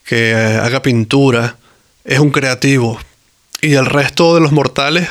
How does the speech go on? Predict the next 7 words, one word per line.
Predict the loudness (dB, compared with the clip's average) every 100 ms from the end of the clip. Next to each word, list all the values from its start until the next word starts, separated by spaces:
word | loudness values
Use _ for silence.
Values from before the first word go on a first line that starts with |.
| -8
pues | -6 -2
no. | -2 -2 -8 -20 _ _ _ _ -20 _ _ _ _ _ -20 _ -4
Y | -2
es, | 0 -2 -2 -2 -6 -14 -20 _ _ -4
y |
es | -4 -2
terrible. | -2 2 2 0 -4